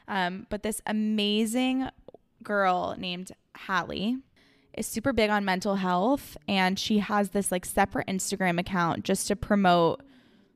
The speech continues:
mental health and positivity and just being your most authentic self. And if you subscribe to her texting line, she basically just sends random text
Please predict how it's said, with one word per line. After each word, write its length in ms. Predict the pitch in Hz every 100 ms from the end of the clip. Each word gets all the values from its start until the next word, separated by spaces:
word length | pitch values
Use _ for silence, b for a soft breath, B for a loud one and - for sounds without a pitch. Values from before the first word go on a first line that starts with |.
| _ -
mental 360 | 196 196 202
health 500 | 190 214 220 202 202
and 140 | 185 180
positivity 880 | 190 175 - - 220 190 196 190 185
and 140 | 175
just 420 | 180 175 - - - b b b -
being 300 | 240 247 240
your 80 |
most 240 | 208 190 185
authentic 480 | 175 - 185 - -
self. 580 | - 214 202 208 - - B B B B -
And 400 | 214 208 202 202 -
if 200 | 202 -
you 240 | 196 214
subscribe 560 | 208 - - - 214 214
to 80 | 214
her 120 | 208
texting 480 | 190 - 277 - 214
line, 380 | 196 185 180 190
she 260 | - 214
basically 600 | 214 185 185 247 - 269 247
just 240 | 208 - -
sends 560 | - 185 180 180 - - b b b -
random 520 | 180 202 214 240 226
text 600 | - 208 247 - -